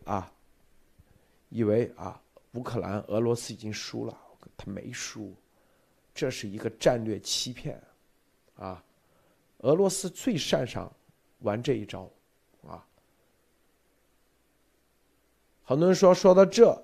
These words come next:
是不是大家又好像又没信心？有没有啥？就是每一个人的站出来，这是关键。记住啊，记住，记住啊！你不管你是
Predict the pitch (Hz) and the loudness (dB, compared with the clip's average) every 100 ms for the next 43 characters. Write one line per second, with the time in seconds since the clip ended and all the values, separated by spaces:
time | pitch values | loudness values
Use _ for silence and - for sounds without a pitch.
0 | - - 165 151 - 151 147 131 120 160 | -10 0 4 6 6 6 4 2 4 4
1 | 143 117 117 147 139 143 131 - _ _ | 4 -2 2 2 2 0 -2 -6 _ _
2 | 113 131 - 147 131 - - - - - | -4 -2 -2 -6 -8 -14 -20 -20 -20 -14
3 | 160 196 185 220 330 214 - - 131 - | 6 8 8 6 6 6 2 -8 -14 -14
4 | 160 123 - - 123 120 95 110 143 165 | -12 -12 -16 -14 -6 -2 -2 -6 -8 -8
5 | 113 107 107 - 113 - - - 165 - | -6 -8 -6 -6 -6 -14 -20 -14 -12 -12
6 | - 95 117 - - - 147 - - 80 | -10 -12 -10 -14 -16 -12 -10 -10 -14 -18
7 | - - - 156 - - - _ _ - | -20 -16 -10 -10 -12 -20 -20 _ _ -20
8 | _ _ _ - 196 131 - - - 113 | _ _ _ -10 -6 -6 -10 -20 -12 -6
9 | 113 95 - _ _ _ _ _ _ _ | -4 -6 -14 _ _ _ _ _ _ _
10 | _ _ _ _ _ _ _ _ _ _ | _ _ _ _ _ _ _ _ _ _
11 | _ _ _ _ _ _ _ _ _ _ | _ _ _ _ _ _ _ _ _ _
12 | _ _ _ _ _ _ _ _ _ _ | _ _ _ _ _ _ _ _ _ _
13 | _ - 147 160 190 - - 226 170 - | _ -2 6 8 8 4 -6 -6 -4 -2
14 | 98 110 101 - 117 | -2 -4 -8 -10 -12